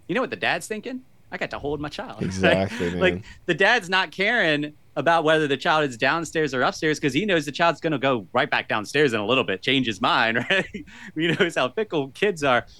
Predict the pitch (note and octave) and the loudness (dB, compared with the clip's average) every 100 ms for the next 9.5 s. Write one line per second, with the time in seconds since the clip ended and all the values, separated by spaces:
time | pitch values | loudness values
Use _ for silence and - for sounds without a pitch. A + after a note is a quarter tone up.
0 | - - D3 C#3 C#3 D#3+ E3+ C#3 - C#3+ | -20 -8 -2 0 0 -2 -2 -4 0 0
1 | E3 B2 A2+ A#2+ A2+ B2 A#2+ B2+ B2 A#2 | 0 -2 -4 -8 -4 -4 -2 -2 -4 -8
2 | A#2 B2+ - B2 A2+ A2 - G#3 E4 A2 | -10 -10 -8 -6 -6 -10 -8 -4 -2 0
3 | A2 A2 - - - - - - - - | -2 -4 -10 -18 -20 -20 -20 -20 -20 -20
4 | - - - - C#3+ C3+ A#2+ G#2+ G#2+ A#2+ | -20 -20 -14 -12 -10 -10 -10 -4 0 0
5 | G2+ F#2+ F2+ F2 - - - - G2 G#2 | -2 -6 -10 -14 -20 -20 -20 -12 -8 -8
6 | - A2 F#2+ F#2 F#2 F#2 B2 - F2+ - | -8 -10 -10 -10 -10 -8 -8 -8 -12 -12
7 | - - - - - B2 F#3+ F#2 G2 - | -16 -20 -20 -20 -2 0 0 -4 -8 -6
8 | C3+ B2+ C#3+ D3+ - - E3+ F#3+ D#3 D3+ | -4 0 0 -2 -4 0 2 2 0 0
9 | A2+ F#2 - F2+ | 0 -2 -4 -14